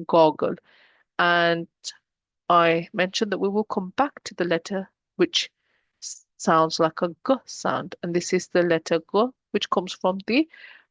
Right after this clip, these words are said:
further, or the closer, sorry, part of my throat. So the top part of my throat comes the letter ha and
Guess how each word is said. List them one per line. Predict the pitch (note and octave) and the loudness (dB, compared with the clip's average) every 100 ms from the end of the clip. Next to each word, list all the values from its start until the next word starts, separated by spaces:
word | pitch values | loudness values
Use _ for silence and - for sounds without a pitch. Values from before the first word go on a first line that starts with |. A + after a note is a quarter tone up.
| _ - | _ 0
further, | G#3+ A3 G#3+ A3+ - | 4 4 4 2 2
or | F#3+ | 0
the | F3+ F#3 F3+ | 0 -2 -2
closer, | - G#3+ - F3+ | 2 2 2 -4
sorry, | - E3+ E3+ | 0 0 -2
part | - F3 F3 - - - | -2 -4 -4 -8 -8 2
of | G3+ A3+ - _ _ _ | 2 2 -4 _ _ _
my | F3 E3 | -6 -6
throat. | - - - A2+ - - - - - | -6 -6 -2 -2 -4 -10 -12 -20 -20
So | - D#3+ | -2 0
the | F3 | 0
top | - C4+ - - | -2 -4 -4 0
part | E3 - | 0 0
of | - | -4
my | E3 E3 - | -4 -4 -4
throat | - F3 F#3 - - _ _ - | -2 0 -2 -8 -16 _ _ -6
comes | A3 A3 | -4 -2
the | - C#4+ | 2 2
letter | F#3+ - - G3 - _ _ _ _ | 2 0 -4 -4 -6 _ _ _ _
ha | F3 D#3+ A#3+ - _ _ - | 2 4 2 -4 _ _ -4
and | D#3+ G3+ | -2 -2